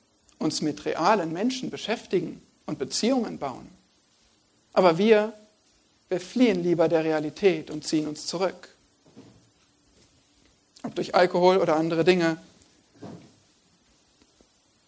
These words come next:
Salomo jedenfalls hat diese Sachen untersucht,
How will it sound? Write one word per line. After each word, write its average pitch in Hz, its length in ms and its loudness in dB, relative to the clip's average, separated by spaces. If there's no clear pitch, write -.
Salomo 202 440 8
jedenfalls 196 600 8
hat 196 200 6
diese 202 220 6
Sachen 208 300 6
untersucht, 220 760 4